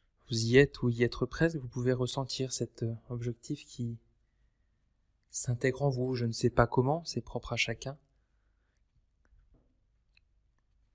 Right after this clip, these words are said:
Comment vous devenez l'objectif, comment il s'intègre à vous et comment vous pouvez ressentir complètement les sensations de cet objectif, euh,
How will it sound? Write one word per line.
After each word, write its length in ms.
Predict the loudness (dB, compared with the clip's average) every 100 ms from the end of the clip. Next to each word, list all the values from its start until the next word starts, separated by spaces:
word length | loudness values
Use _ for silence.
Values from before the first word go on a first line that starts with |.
| 0
Comment 320 | 4 6 6
vous 240 | 8 8
devenez 400 | 8 6 4 4
l'objectif, 480 | 2 0 0 0 -2
comment 220 | 2 2
il 80 | 2
s'intègre 460 | 0 0 2 2 0
à 60 |
vous 260 | -2 -2 0
et 240 | -2 -6 -16 _ _ -20 _ _ _ _ _ -2
comment 240 | 4 4
vous 80 | 4
pouvez 240 | 6 8
ressentir 540 | 8 6 2 2 -2 -2
complètement 640 | -2 4 4 4 0 -4 -6 _ -20 _ -20 -20 -20 _ _ _ _ _ _ _ _ _ _
les 100 | 6
sensations 580 | 6 6 4 4 2 0
de 100 | -4
cet 240 | -4 -2
objectif, 600 | -2 0 -2 -4 -6 -6
euh, 140 | -8